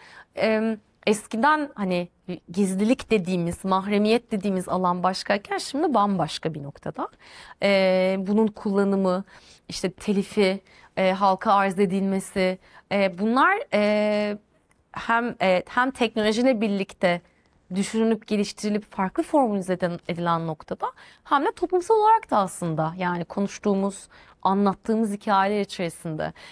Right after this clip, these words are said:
ya da en basit şey var ya hani benim fotoğrafımı kullanma. Yani fotoğrafımı çektim, fotoğrafımı kullanma hani sosyal medyada. Bunların hepsi kullandığınız kıyafet için de geçerli tabii ki yani ya da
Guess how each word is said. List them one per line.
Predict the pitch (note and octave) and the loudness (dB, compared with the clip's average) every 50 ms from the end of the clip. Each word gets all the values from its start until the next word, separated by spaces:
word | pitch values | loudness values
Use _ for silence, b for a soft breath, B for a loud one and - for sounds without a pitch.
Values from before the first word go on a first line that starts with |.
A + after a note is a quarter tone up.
| B B | B B
ya | F#3+ F#3+ | -4 0
da | A3 | 2
en | F3+ F#3+ B3 B3 B3+ | 2 2 2 2 2
basit | A3+ A3+ - - - G#3 | 0 -2 -4 -6 -10 -8
şey | - - A3+ G#3 A3 | -4 0 0 0 2
var | C4+ D4 D4 | 2 2 2
ya | C4 G3 G3 | 0 0 -2
hani | F#3+ F3 E3+ E3 B B B B - - | -2 -2 -4 -6 B B B B -4 -2
benim | G#3+ A3+ | -2 0
fotoğrafımı | - A3+ A3 A3+ G#3+ G3+ C4 D4+ | 0 -2 -2 -2 -2 0 -2 -4
kullanma. | D4 - - A#3 A#3+ A3+ A3 G#3 F#3+ F3 E3+ E3 E3 _ _ - - | -4 -4 -2 0 2 2 2 2 0 -4 -6 -6 -8 _ _ -8 -6
Yani | F3 E3+ E3+ | -6 -6 -6
fotoğrafımı | - - G3 - A3 G#3 G3+ G3+ G3+ G3 | -8 -6 -2 0 0 0 0 -2 -8 -8
çektim, | - - A#3+ - - C4 | -6 -8 -8 -6 -6 -8
fotoğrafımı | B3 - - - G3+ F3 - C4 D4+ | -6 -6 -4 -2 -2 -4 -2 -4 -8
kullanma | - - C#4+ B3+ C4 B3+ A#3+ A3 G3 E3+ D#3 D#3 D#3 - _ _ - | -6 -6 -4 0 2 2 2 2 0 -6 -6 -8 -8 -12 _ _ -8
hani | - F3+ E3+ E3 E3 D#3+ | -6 -6 -6 -6 -8 -10
sosyal | - - E3+ - - F3+ F3 E3 | -6 -6 -6 -6 -4 -4 -4 -2
medyada. | D#3+ D#3+ D#3+ D#3 - - D#3 - - D#3 - B B B | -4 -4 -8 -8 -8 -10 -8 -8 -8 -10 -12 B B B
Bunların | G3+ F3+ G3+ A3 A#3 C4+ C#4+ D4 | -6 -2 0 2 4 4 4 4
hepsi | D4+ G4 G4 - - | 2 0 -2 -4 -10
kullandığınız | - - B3 B3 B3 A#3+ A#3+ A#3+ B3 B3 B3 - | -8 -4 0 2 2 2 2 0 -2 -4 -4 -4
kıyafet | - B3+ A#3 A#3 A3+ B3+ A#3+ | -2 0 0 0 0 -2 -8
için | - - - - B3+ A#3+ | -8 -10 -8 -6 -4 -4
de | G#3+ | -2
geçerli | G3+ F3 - - - F3 E3+ E3 E3 | -4 -4 -4 -4 -6 -4 -4 -4 -6
tabii | - - E3+ - F3 - | -8 -12 -14 -16 -16 -18
ki | _ - - | _ -6 -4
yani | F#3+ F3+ F3 F3 F3+ F3+ F#3+ | -2 -2 -2 -2 -4 -2 -4
ya | F#3 F#3 | -2 0
da | - F3+ F3+ | 0 0 0